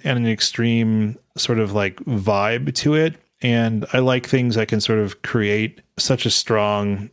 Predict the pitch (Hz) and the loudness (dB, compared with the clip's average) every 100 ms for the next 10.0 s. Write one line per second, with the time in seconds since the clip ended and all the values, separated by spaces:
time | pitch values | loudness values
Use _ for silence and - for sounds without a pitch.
0 | _ - 113 107 107 107 107 - 120 107 | _ -4 -2 0 2 2 2 0 0 0
1 | 107 104 - _ _ - 120 101 - 131 | 0 -4 -8 _ _ -6 -2 -2 -2 -2
2 | 113 131 156 139 123 110 101 104 101 101 | 0 0 -2 -2 -2 0 0 0 0 0
3 | 98 101 104 - 110 98 95 95 98 110 | 0 0 0 0 0 0 -2 -2 0 -2
4 | 113 202 117 101 110 113 98 95 98 110 | -2 -4 -2 -2 -2 -2 -2 -2 -2 0
5 | - 156 170 160 - - - - - - | 0 0 0 -2 -8 -20 -20 -20 -18 -4
6 | 127 110 107 139 156 175 - - 151 151 | 0 2 2 0 2 0 0 -2 0 0
7 | 135 135 123 113 - 120 127 120 - - | 0 -2 -2 -2 0 0 0 0 -2 -2
8 | - - - 127 120 - - 117 113 110 | -2 -2 0 0 -2 -4 0 2 2 0
9 | - - - - - - 104 98 98 107 | -2 -12 -18 -18 -10 -2 0 0 -2 -4